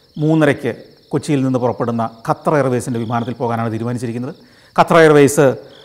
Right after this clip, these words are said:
ഏതാണ്ട് ഒരു ഏഴ് ഏഴര ആകുമ്പോഴത്തേക്കും ഖ-, ദോഹയിലെത്തും.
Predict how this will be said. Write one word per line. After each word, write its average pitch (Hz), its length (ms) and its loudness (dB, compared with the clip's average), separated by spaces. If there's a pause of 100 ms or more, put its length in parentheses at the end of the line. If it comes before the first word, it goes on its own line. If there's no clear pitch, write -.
(160)
ഏതാണ്ട് 139 680 6 (180)
ഒരു 135 140 0
ഏഴ് 127 220 4
ഏഴര 123 220 2
ആകുമ്പോഴത്തേക്കും 117 720 -2
ഖ-, - 280 -10
ദോഹയിലെത്തും. 131 580 0